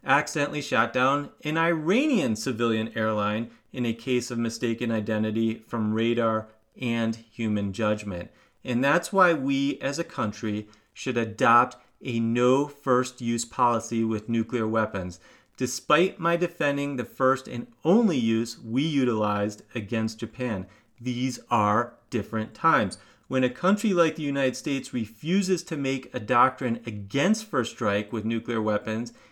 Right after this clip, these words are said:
and we have refused to abide by that, overreactions from other countries around the world in the future are a near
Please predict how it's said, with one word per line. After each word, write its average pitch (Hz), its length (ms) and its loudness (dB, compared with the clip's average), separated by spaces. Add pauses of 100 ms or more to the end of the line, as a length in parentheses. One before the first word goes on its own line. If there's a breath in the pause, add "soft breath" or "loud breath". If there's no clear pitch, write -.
(120)
and 120 200 -4
we 117 120 0
have 107 120 -2
refused 160 640 -2
to 120 120 -6
abide 143 520 0
by 110 200 0
that, 104 340 -2 (680 soft breath)
overreactions 170 880 6
from 156 240 -6
other 135 240 -2
countries 131 560 -4
around 113 440 2
the 147 100 -4
world 107 480 2
in 127 160 -2
the 143 100 -4
future 117 580 -4
are 110 220 0
a 113 160 -2
near 104 600 0